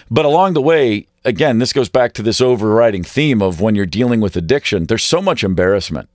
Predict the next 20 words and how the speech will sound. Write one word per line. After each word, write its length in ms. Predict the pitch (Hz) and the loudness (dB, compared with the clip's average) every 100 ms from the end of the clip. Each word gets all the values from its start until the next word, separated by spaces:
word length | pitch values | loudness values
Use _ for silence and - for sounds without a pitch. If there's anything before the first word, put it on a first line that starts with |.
| - | -2
and 160 | 117 | 0
that 160 | 131 147 | 0 0
leads 220 | 147 123 | -2 -2
to 100 | - | -4
so 240 | - 127 123 | -2 0 0
much 220 | 110 - | 0 -2
shame 480 | - 135 127 92 82 | -2 0 0 -2 -2
that 160 | 98 | -2
everybody 380 | 123 160 165 143 | 0 0 -2 -2
just 200 | 107 - | -6 -6
keeps 240 | - 117 - | -6 -4 -2
secrets 460 | 120 92 80 - | -4 -2 -4 -2
and 140 | 92 101 | -2 0
nothing's 400 | 117 104 92 98 | -2 -2 -2 0
out. 200 | 92 - | -2 -2
So 180 | 131 | -2
a 60 | 117 | -2
story 340 | - 156 214 | -2 0 2
like 220 | 151 98 104 | 2 0 0
that, 260 | 98 98 | 0 0